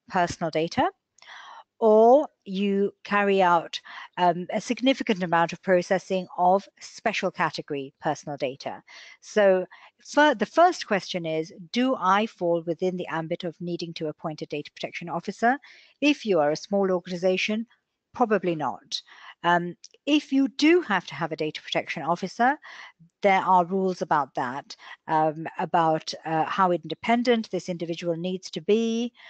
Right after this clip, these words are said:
um, and, uh, the level of reporting to the board, that, uh, access to the board that they need to have. Um, if you decide not to follow the data protection officer's recommendations, um, you need to have good reasons why. Uh, and,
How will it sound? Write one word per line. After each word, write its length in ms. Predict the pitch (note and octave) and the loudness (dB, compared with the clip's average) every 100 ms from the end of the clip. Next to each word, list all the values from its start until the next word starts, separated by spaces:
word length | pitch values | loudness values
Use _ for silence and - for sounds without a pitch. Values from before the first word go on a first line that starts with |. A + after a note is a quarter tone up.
| - - | -20 -8
um, 520 | - D#3+ D#3+ D#3+ E3 E3+ - | 0 2 2 0 -6 -10 -8
and, 480 | F#3 F3 E3+ E3 - - | -2 -2 -2 -6 -10 -6
uh, 300 | E3+ D3+ F3+ - | -2 -2 -6 -4
the 100 | F#3 | -2
level 400 | F#3 G3+ A3 F#3+ | 2 2 2 0
of 100 | F3 | -2
reporting 540 | E3+ - G3 G3 G3+ | -8 -4 -2 -2 -4
to 120 | F#3 | -6
the 120 | D#3+ D3 | -12 -4
board, 360 | G3+ G#3 G#3+ - | 0 2 2 0
that, 140 | F3+ C#3 - | -4 -4 -6
uh, 80 | E3+ - | -8 -4
access 340 | G3 - G3+ - | -4 -2 -6 -6
to 120 | F3+ | -10
the 60 | - | -4
board 240 | G#3 G3+ G3+ - | 0 2 0 -2
that 160 | C#3 | -2
they 120 | F3 | -2
need 220 | E3 E3+ - | -2 -6 -10
to 80 | |
have. 580 | F3 - G3+ G#3+ A#3+ C4+ - _ _ _ _ _ _ _ - - | -10 -2 2 2 0 -4 -16 _ _ _ _ _ _ _ -18 -6
Um, 280 | F3+ F3 E3 - - | -4 -4 -8 -18 -2
if 140 | A3 A3 | -2 -2
you 60 | |
decide 420 | F#3+ - G3+ G3 | -4 0 2 2
not 220 | G#3 G3+ F#3 | 0 -2 -2
to 80 | |
follow 360 | F#3+ G3+ F#3 F#3 | -2 0 2 2
the 120 | F3+ | 0
data 220 | F3+ F3 | 0 -2
protection 360 | - F3+ D#3 - | -2 -4 -4 -6
officer's 420 | E3+ F#3+ F3 - | -6 -6 -8 -4
recommendations, 1000 | F3+ - E3+ E3 G3 G#3+ - A3 G#3+ G#3+ - - - - | -4 -4 -6 -4 -2 -2 0 -2 -2 -6 -10 -20 -20 -12
um, 240 | E3+ E3+ | -8 -8
you 120 | F3 F#3+ | -4 -4
need 160 | F#3 | -4
to 100 | F3 | -6
have 260 | F3 E3 - - F#3+ | -6 -6 -8 -10 -2
good 180 | F#3 | -2
reasons 440 | F#3 F3+ F#3 E3 - | -2 -6 -6 -12 -6
why. 520 | F3+ F3+ F#3+ G#3 A3+ - - - - | 0 2 2 0 -2 -6 -20 -20 -8
Uh, 140 | E3 D#3+ | -6 -4
and, 180 | G3+ | -4